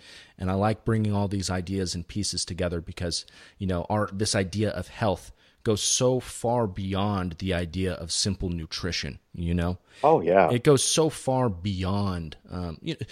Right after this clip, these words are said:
Speaker 1: so, you know, the blue zones. Think about the blue zones, for example.
Speaker 2: Sure.
Speaker 1: And these blue zones are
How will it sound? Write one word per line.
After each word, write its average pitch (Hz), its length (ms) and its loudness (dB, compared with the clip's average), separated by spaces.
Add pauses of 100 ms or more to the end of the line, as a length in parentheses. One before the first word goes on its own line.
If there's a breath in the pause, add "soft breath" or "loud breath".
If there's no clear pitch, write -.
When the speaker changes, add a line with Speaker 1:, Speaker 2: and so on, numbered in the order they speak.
(160 loud breath)
Speaker 1:
so, - 200 0
you 196 100 -2
know, 202 120 4
the 151 80 4
blue 143 260 6
zones. 69 340 -4
Think 175 180 0
about 156 200 4
the 120 60 0
blue 101 240 0
zones, 82 280 -4
for 85 200 -4
example. 76 560 -6
Speaker 2:
Sure. 90 200 4
Speaker 1:
And 98 200 -2
these 113 160 0
blue 120 240 4
zones 92 340 0
are 87 260 0